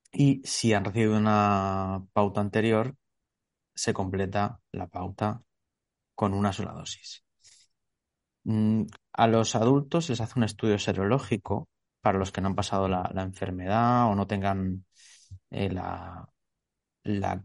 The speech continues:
conciencia de haber sido vacunados, es decir, que no tengan un historial de vacunación. Hablábamos de, de flujos migratorios y para este caso sería, sería esto.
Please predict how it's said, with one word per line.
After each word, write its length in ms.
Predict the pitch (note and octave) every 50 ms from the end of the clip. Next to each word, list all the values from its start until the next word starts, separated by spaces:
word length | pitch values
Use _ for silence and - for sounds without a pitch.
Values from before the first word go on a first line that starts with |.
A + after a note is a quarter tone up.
| _ _ _
conciencia 800 | - G#2+ G#2 G2+ F#2 - A#2 A#2 A#2 A#2+ A#2 - - B2+ B2+
de 60 | B2 G#2
haber 140 | G2+ G2+
sido 200 | - - A2 G#2
vacunados, 480 | G2+ F#2+ F#2 F#2+ G2+ G#2 A2 G2+ F#2 -
es 60 | -
decir, 200 | G2 F#2 F#2+ F#2
que 60 | G2 F#2+
no 60 | F#2
tengan 220 | F#2+ G2+ G#2 G#2+ G#2
un 60 | G2+
historial 340 | G2 F#2 - G2+ G2 G2 F#2+
de 60 | G2
vacunación. 580 | F#2+ F#2+ F#2+ - F#2+ F#2+ F#2 F2+ - - G#2+ F#2+
Hablábamos 480 | F2 F2 F2 F#2 F#2 F#2+ F#2+ F#2 - -
de, 60 | -
de 120 | E2+ G2 F#2
flujos 320 | G2 G2 G2 - G#2 G2+ F#2
migratorios 540 | F#2 F#2+ F#2 F#2 F2+ - G#2 F#2+ G#2+ A2+ A#2
y 40 |
para 160 | A2 - F2+ F#2+
este 160 | - - F#2
caso 200 | - F#2+ F#2+ G2+
sería, 440 | G2+ - F#2+ E2+ F2+ F2 F2 E2+ - -
sería 400 | - - F#2 F2+ F#2 F2+ F2 -
esto. 240 | - - - -